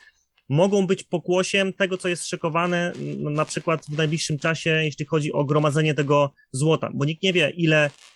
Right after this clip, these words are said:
oni mogli faktycznie na przykład tego złota zgromadzić już i teraz chcieliby to, by to jakoś przetopić. Druga sprawa, że, e, sporo jest tam tych rafinerii,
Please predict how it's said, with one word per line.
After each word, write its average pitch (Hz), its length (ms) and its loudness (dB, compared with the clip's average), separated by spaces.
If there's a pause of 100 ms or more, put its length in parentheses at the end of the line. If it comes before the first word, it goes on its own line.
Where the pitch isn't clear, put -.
oni 156 200 2
mogli 156 200 -2
faktycznie 151 340 -6
na 151 80 2
przykład 147 260 -2
tego 156 200 0
złota 151 440 0 (180)
zgromadzić 151 600 0
już 151 280 -2
i 151 60 -6
teraz 160 200 -2 (180)
chcieliby 151 380 -2
to, 151 280 0 (320)
by 139 100 -2
to 156 60 2
jakoś 147 200 0
przetopić. 139 460 0
Druga 156 200 -2
sprawa, 185 300 0
że, 170 260 0 (420)
e, 156 220 0 (100)
sporo 233 360 2
jest 170 180 0
tam 160 160 -2
tych 156 400 -6
rafinerii, 165 680 2